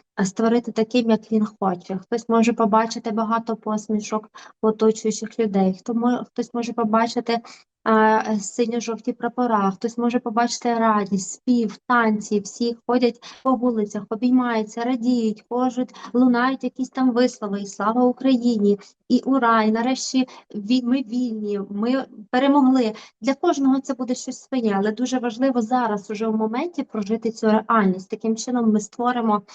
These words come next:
а, події так, і ми можемо перейти на кращу гілку реальності, навіть коли ми зараз, а, чи в медитації, чи в молитві, чи просто в тишині уявляємо уже цей день,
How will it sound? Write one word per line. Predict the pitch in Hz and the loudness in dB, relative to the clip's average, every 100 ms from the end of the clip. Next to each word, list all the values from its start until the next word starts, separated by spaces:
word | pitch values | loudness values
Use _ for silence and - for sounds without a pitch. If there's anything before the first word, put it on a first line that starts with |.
| - _ _ _ | -20 _ _ _
а, | 208 208 | 0 0
події | 220 196 247 233 220 | -2 0 0 0 -2
так, | 220 269 440 _ - | 0 -2 -2 _ -12
і | 214 | -8
ми | 214 | -4
можемо | 220 220 240 220 214 | -4 -2 -4 -2 -4
перейти | 202 214 220 247 | -4 -6 -4 -4
на | 226 | -4
кращу | 214 214 202 - 220 | -4 -4 -4 -2 -2
гілку | 190 220 214 | 0 -2 -2
реальності, | 208 208 262 262 - 220 - - _ | -2 0 2 0 -2 -8 -10 -20 _
навіть | 233 247 302 302 | 0 2 2 -2
коли | - 240 233 | -2 0 2
ми | 240 233 | 0 -2
зараз, | 226 247 233 208 180 - - - _ | 0 0 2 0 -4 -8 -20 -20 _
а, | 196 190 | -2 0
чи | 190 220 | 2 2
в | |
медитації, | 254 302 294 233 226 226 208 202 | 4 2 2 2 2 -2 -2 -2
чи | - 240 | -2 0
в | |
молитві, | 254 269 233 226 220 208 | 2 2 0 -2 -4 -8
чи | 208 190 | -8 -12
просто | 190 233 233 240 | -6 -6 -4 -10
в | 226 | -8
тишині | 277 269 285 247 226 226 226 - - - _ - | -8 -4 0 2 4 4 2 -10 -20 -20 _ 0
уявляємо | 226 214 196 202 233 320 285 208 202 | 4 4 4 2 2 0 0 -2 -2
уже | 208 202 226 | -4 -4 -4
цей | - 220 | -2 -2
день, | 202 190 175 175 | 0 0 0 -2